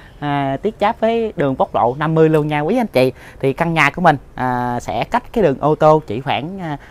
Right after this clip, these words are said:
mười đến hai mươi mét thôi. Ô tô mình có thể di chuyển tới khu vực đây. Đó. Thì ngôi nhà của mình ngày hôm nay là mẫu nhà cấp bốn nha quý anh chị, với diện tích là ngang năm, dài tận mười lăm. Hướng này á, quý anh chị mình cũng có thể đi ra ngay ngã ba Tân Kim, quốc lộ năm mươi.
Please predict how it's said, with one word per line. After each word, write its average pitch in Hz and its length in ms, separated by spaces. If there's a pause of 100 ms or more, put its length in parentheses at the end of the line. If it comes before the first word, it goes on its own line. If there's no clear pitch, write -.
(140)
mười 131 220
đến 165 140
hai 170 140
mươi 151 120
mét 180 160
thôi. 170 180 (280)
Ô 135 140
tô 139 220
mình 123 140
có 123 100
thể 123 280
di 147 100
chuyển 110 260
tới 160 140
khu 135 160
vực 113 140
đây. 120 120 (200)
Đó. 131 180 (460)
Thì 135 140
ngôi 165 140
nhà 147 140
của 170 120
mình 147 160
ngày 131 180
hôm 147 160
nay 156 200
là 147 100
mẫu 120 200
nhà 160 180
cấp - 220
bốn 202 240
nha 165 140
quý 156 180
anh 240 100
chị, 120 260
với 165 140
diện 160 140
tích - 200
là 131 80
ngang 147 280
năm, 151 180 (180)
dài 127 200
tận 113 220
mười 120 120
lăm. 147 140 (360)
Hướng 214 240
này 156 180
á, 190 180
quý 226 100
anh 240 80
chị 135 180
mình 143 200
cũng 123 180
có 156 140
thể 120 180
đi 151 180
ra 151 160
ngay 151 160
ngã 131 140
ba 160 140
Tân 147 160
Kim, 165 220 (160)
quốc - 180
lộ 104 180
năm 143 160
mươi. 170 200